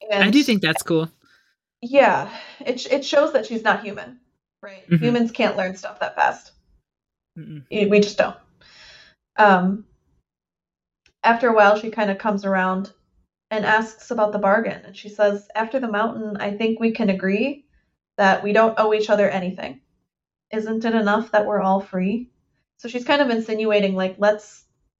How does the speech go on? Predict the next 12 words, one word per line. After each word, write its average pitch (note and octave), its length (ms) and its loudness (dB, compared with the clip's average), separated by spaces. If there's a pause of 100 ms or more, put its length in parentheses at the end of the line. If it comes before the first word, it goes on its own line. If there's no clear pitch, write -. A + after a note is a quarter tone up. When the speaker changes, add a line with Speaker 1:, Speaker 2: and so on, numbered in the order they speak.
(160)
Speaker 2:
not G3+ 380 0
have A3+ 320 0
this C#4+ 200 0
bond C#4+ 420 -2
anymore. C#4+ 600 -4
Let's A#3+ 240 -6
not G#3 280 0
have G3+ 200 -2
this F#3 160 -12
bargain. - 420 -16
I G#2 140 -2
want G2+ 320 0